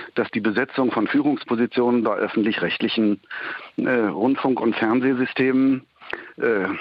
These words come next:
diskriminierungsfrei, regierungsfern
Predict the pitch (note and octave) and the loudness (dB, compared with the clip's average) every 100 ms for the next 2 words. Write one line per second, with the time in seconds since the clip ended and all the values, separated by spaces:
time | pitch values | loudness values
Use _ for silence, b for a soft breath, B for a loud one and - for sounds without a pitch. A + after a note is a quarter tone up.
0 | B B B F3+ - - A2+ B2+ E3 E3 | B B B -6 -4 0 2 4 4 2
1 | - - C3 C#3 C3+ A2 A2 D3+ D3+ D3 | 0 -2 0 0 0 -2 0 2 2 0
2 | - B2 A#2 A2+ G#2+ | -2 -2 0 0 0